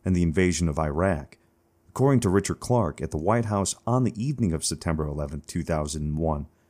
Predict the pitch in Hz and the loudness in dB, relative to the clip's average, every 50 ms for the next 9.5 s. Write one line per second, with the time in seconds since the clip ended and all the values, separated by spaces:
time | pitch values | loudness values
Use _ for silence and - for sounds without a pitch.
0 | _ _ _ - 95 - 120 120 139 - 131 113 98 87 - - - - - 117 | _ _ _ -8 -2 2 2 2 2 0 -2 -2 -4 -4 -4 -4 -4 -2 0 2
1 | 107 98 - - 90 80 82 - - - 98 85 78 90 90 95 101 95 80 76 | 0 0 0 -2 -4 -4 -4 -6 -4 -2 -2 0 0 0 0 0 0 -2 -2 0
2 | 95 104 113 117 110 - - 78 71 73 - _ _ - 85 82 - 117 117 107 | 0 2 2 2 0 -2 -2 -4 -4 -6 -8 _ _ -4 -4 -2 0 0 2 2
3 | 90 85 104 123 123 - 101 - - 73 73 - - - - _ _ _ _ _ | 2 2 2 2 2 2 0 -2 -2 -4 -6 -6 -8 -12 -14 _ _ _ _ _
4 | 95 87 - 92 110 117 127 127 117 95 98 90 85 - - - 98 90 87 82 | -2 0 2 4 6 6 6 4 4 4 4 4 2 2 0 0 0 2 2 0
5 | - 92 85 78 73 76 71 - - 135 135 131 104 76 73 73 - - 92 78 | 0 0 0 0 -2 -4 -6 -4 -2 0 0 2 0 0 -2 -4 -2 -2 0 0
6 | 80 78 73 78 78 78 78 76 73 73 71 71 73 - _ _ _ _ _ _ | 0 -2 -4 -4 -4 -4 -4 -4 -6 -6 -8 -10 -12 -16 _ _ _ _ _ _
7 | - 107 113 117 110 117 110 101 90 87 82 82 101 101 104 - - 113 117 113 | 2 4 4 6 4 4 2 2 2 2 0 2 4 4 4 4 2 2 2 2
8 | 113 92 - 104 104 101 98 95 90 - - 87 78 90 85 82 80 80 78 80 | 2 0 0 0 0 2 2 2 0 0 -2 -2 -2 0 0 0 0 -2 -2 -2
9 | 76 - - 98 90 78 73 69 71 | -2 0 0 0 0 -2 -4 -6 -12